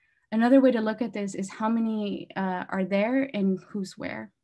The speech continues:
And so first we looked at just alpha diversity, comparing monoculture and polyculture, which, which are more diverse. And so we looked at richness, which is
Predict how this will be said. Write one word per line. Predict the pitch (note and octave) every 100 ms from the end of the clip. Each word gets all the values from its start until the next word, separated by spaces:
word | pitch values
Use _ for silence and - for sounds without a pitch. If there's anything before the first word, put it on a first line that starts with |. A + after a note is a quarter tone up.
| _ _ _ _ _ _ _ _ _ -
And | A#3
so | B3+
first | C4 D#4 D#4 C4+
we |
looked | B3 B3+ A#3
at | G3
just | G3+
alpha | G#3 G#3
diversity, | G3 F#3+ F#3+ F#3+ G3 G3 -
comparing | G#3+ - B3 B3+
monoculture | A3 G#3+ A3 G3+ G3
and |
polyculture, | G3 G3 G3 F#3+ G3 F#3 F3+ G3
which, | A3+ A#3+ - G#3+
which | -
are | G#3 G3
more | F#3+
diverse. | F3+ F3 - G3+ - _ _ _ _ _ _ _ _ _ _ _ _ _ -
And | A#3+ B3
so | A#3
we | A3 A#3
looked | C4 C4
at | G#3+ F#3+
richness, | G#3+ C4 C#4+ D4 C#4
which | A#3 G#3
is | G3 -